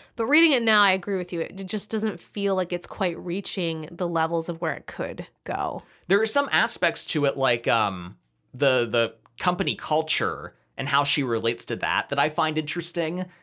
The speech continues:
Speaker 2: And part of me feels like if it narrowed in on that more, as opposed to, like, these much grander ideas, I think it could be, like, more compelling. But it's really taking on a lot of big subjects.
Speaker 1: Yeah.
Speaker 2: And kind of trying to do it all, and I just don't know if it's succeeding.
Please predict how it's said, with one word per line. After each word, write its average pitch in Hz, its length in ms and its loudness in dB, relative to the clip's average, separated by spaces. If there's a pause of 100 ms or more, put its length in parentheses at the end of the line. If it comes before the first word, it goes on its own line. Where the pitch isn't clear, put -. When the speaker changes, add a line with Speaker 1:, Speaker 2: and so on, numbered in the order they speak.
(100)
Speaker 2:
And 131 120 -4
part 160 180 2
of 156 60 -4
me 143 80 2
feels 123 380 0
like 123 320 2 (400)
if 151 160 4
it 151 160 4
narrowed 131 540 4
in 117 120 4
on 117 220 0
that 90 340 0
more, 147 460 2
as 131 120 0
opposed 120 360 -2
to, 135 60 -2
like, 117 140 0
these 110 160 -6
much 113 280 -4
grander 107 480 0
ideas, 92 500 -2
I 113 80 -2
think 110 220 -6
it 110 80 -8
could 107 100 -8
be, 104 140 -4
like, 95 180 -4
more 101 240 -8
compelling. 87 760 -8 (300)
But 143 80 4
it's 151 160 0
really 247 180 2
taking 160 360 0
on 127 200 2
a 113 80 -4
lot 113 480 -2
of 113 140 -6
big 104 180 -6
subjects. 120 680 0
Speaker 1:
Yeah. 190 400 4 (240)
Speaker 2:
And 165 420 6
kind 202 240 2
of 202 60 -2
trying 190 240 0
to 156 40 4
do 135 280 2
it 135 160 2
all, 110 320 4
and 135 120 -2
I 123 100 2
just 131 240 -4
don't 120 180 -2
know 120 140 0
if 113 120 -6
it's 110 140 -4
succeeding. 76 640 -6